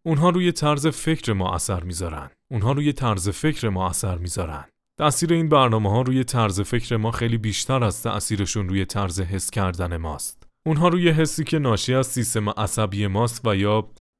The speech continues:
حس غریزی ما اثر نمیذارن. فقط روی طرز فکر ما اثر میذارن. و اینجوری باید این برنامه‌ها رو ناتوان کنیم.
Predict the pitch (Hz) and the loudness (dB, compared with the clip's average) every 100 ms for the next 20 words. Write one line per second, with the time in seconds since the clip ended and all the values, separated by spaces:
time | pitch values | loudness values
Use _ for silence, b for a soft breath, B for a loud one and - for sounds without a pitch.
0 | _ 156 156 165 131 123 110 98 104 101 | _ -2 0 0 2 4 4 2 2 2
1 | 113 127 110 113 120 139 127 87 85 76 | 2 2 2 2 2 0 0 0 -2 -4
2 | 71 _ _ _ 147 135 170 147 165 156 | -10 _ _ _ 2 4 2 2 2 4
3 | 131 98 117 - 151 - 90 87 87 104 | 2 2 0 0 -2 -2 -2 -2 -2 0
4 | 92 87 82 82 78 71 - _ _ _ | 0 -2 -4 -4 -6 -10 -16 _ _ _
5 | - - 120 113 120 147 127 101 90 107 | -6 0 2 2 2 2 4 2 0 -2
6 | 90 92 87 87 85 101 95 90 90 95 | 0 2 2 0 -2 -2 -2 -2 -2 -2
7 | 87 82 - 82 73 | -2 -4 -4 -8 -8